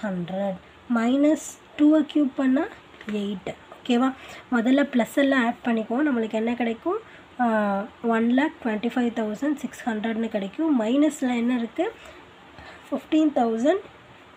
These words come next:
எயிட் இருக்கு. ஓகேவா? So, இப்போ இது ரெண்டுத்தையும் மைனஸ் பண்ணுவோமா? ஒன் லேக் ட்வென்டி ஃபைவ் தௌசண்ட் சிக்ஸ் ஹண்ட்ரட்ல ஃபிஃப்டீன் தௌசண்ட் எயிட்டை மைனஸ் பண்றோம். அப்போ இது டென்னு, இது நைனு, இது வந்து என்னது? ஃபைவ் ஆயிடும். ஓகேவா?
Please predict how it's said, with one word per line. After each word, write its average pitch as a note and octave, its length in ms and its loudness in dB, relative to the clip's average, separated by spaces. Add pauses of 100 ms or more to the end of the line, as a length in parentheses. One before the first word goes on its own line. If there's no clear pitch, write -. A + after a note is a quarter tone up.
(240)
எயிட் A3+ 300 0
இருக்கு. F#3 220 -14 (200)
ஓகேவா? B3+ 340 2
So, C#4 80 4
இப்போ B3+ 140 0
இது B3 120 2
ரெண்டுத்தையும் B3+ 380 2
மைனஸ் B3+ 360 0
பண்ணுவோமா? A#3+ 400 2 (1040)
ஒன் A3 200 2
லேக் C#4 200 0
ட்வென்டி A3 280 -2
ஃபைவ் B3 220 -2
தௌசண்ட் A#3+ 400 0
சிக்ஸ் - 220 -10
ஹண்ட்ரட்ல G3 400 -4 (560)
ஃபிஃப்டீன் D4+ 440 2 (100)
தௌசண்ட் C4 440 0 (880)
எயிட்டை C4+ 380 4
மைனஸ் G3 380 -4
பண்றோம். F3+ 300 -8 (320)
அப்போ C4 160 -2
இது A#3 100 2 (140)
டென்னு, A#3 340 0 (300)
இது A3 140 -4 (100)
நைனு, G#3+ 380 -4 (100)
இது A3 120 -6 (100)
வந்து G#3+ 180 -4
என்னது? G#3+ 260 -4 (120)
ஃபைவ் G#3 420 -6
ஆயிடும். F#3+ 260 -8 (140)
ஓகேவா? A#3+ 320 0